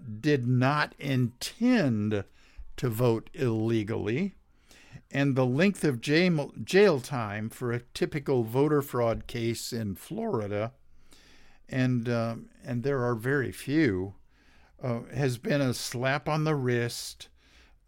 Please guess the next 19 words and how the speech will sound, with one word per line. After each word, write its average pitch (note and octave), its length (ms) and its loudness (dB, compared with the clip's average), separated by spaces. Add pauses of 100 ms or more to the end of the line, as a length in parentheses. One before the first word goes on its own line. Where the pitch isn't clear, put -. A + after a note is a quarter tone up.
(180)
a, B2 80 -4
a C#3 260 -4
fine, A2+ 1120 -4
or A2+ 800 -2
a A2 200 -4
community B2+ 640 -2
service. G#2 840 -6
Now, A2 360 -6 (500)
I'm C#3+ 200 -2
talking C3 600 -2
about A2+ 380 -2
the A2+ 360 -4 (720)
rare A2+ 800 4 (400)
other C3+ 320 6
voter B2 600 4
fraud A2 520 -4
cases B2 560 -4
in G2+ 160 -6
Florida, G#2+ 760 -4